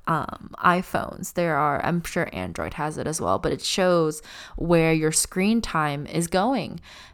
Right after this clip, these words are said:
And I, <laughs> I have a big hunch that people that do use social media, a lot of their time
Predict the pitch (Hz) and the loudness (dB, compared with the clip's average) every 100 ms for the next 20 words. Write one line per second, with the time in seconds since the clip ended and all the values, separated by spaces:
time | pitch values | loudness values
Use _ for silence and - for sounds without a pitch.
0 | - 180 175 175 175 175 - - 175 196 | 0 4 6 4 2 0 -2 0 2 0
1 | 185 - - _ _ _ _ - 190 196 | -2 -12 -20 _ _ _ _ -4 -4 -4
2 | - 180 175 202 202 185 170 190 208 220 | -6 -6 -2 0 2 0 2 2 2 -2
3 | 208 190 180 - - - 185 180 170 - | 0 0 -2 -4 -6 -4 -4 0 0 0
4 | - 208 208 190 - 160 - 151 151 - | -2 0 2 2 0 -2 -2 -4 -4 -2
5 | 175 180 175 202 202 196 175 - - 180 | -2 0 2 4 2 0 -4 -4 2 2
6 | 170 160 147 | 4 0 -4